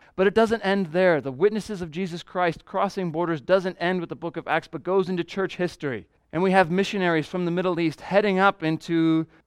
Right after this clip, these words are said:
the, the cold woods of Europe where our pagan ancestors were worshiping who knows what gods. And thanks be to God that that message spread and crossed borders and reached our ancestors. Amen?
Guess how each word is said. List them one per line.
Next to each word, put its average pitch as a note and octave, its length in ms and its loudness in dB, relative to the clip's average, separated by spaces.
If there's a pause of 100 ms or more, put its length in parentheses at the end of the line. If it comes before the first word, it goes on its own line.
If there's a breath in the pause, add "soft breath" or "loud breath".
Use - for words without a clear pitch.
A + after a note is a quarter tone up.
the, D3+ 380 6
the D3 100 -4
cold F#3+ 480 -2
woods D#3 400 0
of D3 140 -8
Europe E3 360 2
where C#3+ 120 0
our E3 140 4
pagan F3 460 0
ancestors E3+ 680 -2
were D3 120 -4
worshiping E3 500 -6
who F3+ 120 -4
knows F3+ 240 -2
what C#3 280 -4
gods. A2+ 520 -4 (400)
And E3+ 180 0
thanks G#3+ 300 4
be G3+ 160 -2
to F#3 80 2
God F3 380 8
that D3+ 100 -10
that D#3+ 160 2
message E3 340 -2
spread F3 340 0
and D3+ 120 -4
crossed D#3+ 320 -2
borders D#3 340 -2
and C3+ 120 -2
reached D3 220 -4
our C#3+ 180 2
ancestors. A#2+ 540 -8
Amen? D3 360 -4